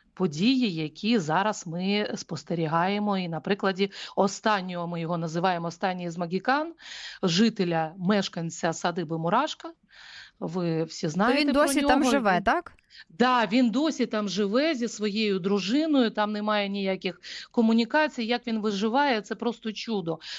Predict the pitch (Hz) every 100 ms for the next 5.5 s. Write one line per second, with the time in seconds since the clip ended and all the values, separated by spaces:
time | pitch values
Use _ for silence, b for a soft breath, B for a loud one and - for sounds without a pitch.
0 | B 220 240 226 262 277 262 214 226 196
1 | 170 160 160 - 240 247 202 202 208 220
2 | 220 202 220 294 320 B B - 202 220
3 | 233 - 185 202 202 185 - 196 165 -
4 | 185 226 - 202 208 202 233 269 262 -
5 | - 180 165 165